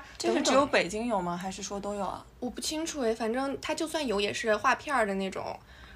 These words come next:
Speaker 1: 然后，嗯，然后你就可以报名嘛，报名你感兴趣的项目参加，然后相当于是一个同城线下的社交，而且你社交到的这些人，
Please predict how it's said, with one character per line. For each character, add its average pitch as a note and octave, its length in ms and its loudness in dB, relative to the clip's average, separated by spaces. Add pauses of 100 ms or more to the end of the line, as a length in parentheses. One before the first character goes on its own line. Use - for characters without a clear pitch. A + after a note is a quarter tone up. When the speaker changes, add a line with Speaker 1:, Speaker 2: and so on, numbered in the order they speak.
(140)
Speaker 1:
然 A3+ 180 0
后， B3+ 340 2 (280)
嗯， G#3 360 -4 (240)
然 A#3+ 140 0
后 C#4+ 60 0
你 C4 80 0
就 A#3 100 -2
可 C#4+ 80 -6
以 B3+ 80 -2
报 C4+ 180 4
名 F#3+ 160 0
嘛， G#3 120 0
报 B3+ 140 4
名 A3+ 160 0
你 B3+ 60 -2
感 A#3+ 180 0
兴 C#4 160 -6
趣 B3 80 -4
的 G#3 60 0
项 A#3+ 220 0
目 G#3 100 -2
参 A3+ 300 -4
加， A3+ 180 -2
然 A3+ 80 0
后 A#3 60 -2
相 B3+ 160 -4
当 C4 180 0
于 A#3 140 -2
是 B3 140 -2
一 A3+ 120 -2
个 A#3 140 0
同 A3 200 -6
城 B3 160 -6
线 C4 180 -4
下 B3+ 160 2
的 G#3+ 100 0
社 B3 200 -2
交， B3+ 280 2 (200)
而 A#3 120 4
且 D4 120 -2
你 B3+ 120 0
社 B3+ 200 0
交 A#3+ 180 2
到 A#3+ 140 2
的 G3+ 80 2
这 G#3 120 -2
些 A3 160 -2
人， F#3 300 -2